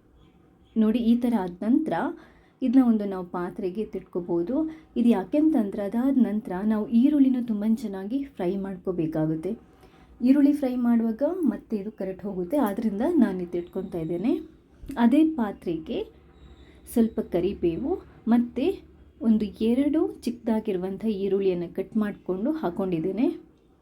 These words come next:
ಈರುಳ್ಳಿ ಜಾಸ್ತಿ ಹಾಕಿದ್ರೂ ತೊಂದರೆ ಇಲ್ಲ, ತುಂಬ ಚೆನ್ನಾಗಿ ಬರುತ್ತೆ. ಆದರೆ ಒಂದು ಏನು ಅಂತಂದರೆ, ಈರುಳ್ಳಿನ ತುಂಬ ಚೆನ್ನಾಗಿ ಫ್ರೈ ಮಾಡ್ಕೋಬೇಕು. ಈರುಳ್ಳಿನ ನಾವು ಎಷ್ಟು ಚೆನ್ನಾಗಿ ಫ್ರೈ ಮಾಡ್ಕೊತೀವೋ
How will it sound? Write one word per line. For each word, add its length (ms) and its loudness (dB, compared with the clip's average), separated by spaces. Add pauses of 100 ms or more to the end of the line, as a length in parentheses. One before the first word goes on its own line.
(1600)
ಈರುಳ್ಳಿ 420 8
ಜಾಸ್ತಿ 320 -4
ಹಾಕಿದ್ರೂ 380 -2
ತೊಂದರೆ 440 -4
ಇಲ್ಲ, 160 -2 (440)
ತುಂಬ 340 4
ಚೆನ್ನಾಗಿ 400 -4
ಬರುತ್ತೆ. 400 -2 (120)
ಆದರೆ 240 -4
ಒಂದು 360 4
ಏನು 300 4
ಅಂತಂದರೆ, 600 -6 (380)
ಈರುಳ್ಳಿನ 540 6
ತುಂಬ 520 0
ಚೆನ್ನಾಗಿ 420 -6
ಫ್ರೈ 200 -6
ಮಾಡ್ಕೋಬೇಕು. 640 -8 (1200)
ಈರುಳ್ಳಿನ 420 8 (140)
ನಾವು 220 2
ಎಷ್ಟು 400 -6
ಚೆನ್ನಾಗಿ 460 -4
ಫ್ರೈ 280 -4
ಮಾಡ್ಕೊತೀವೋ 880 -2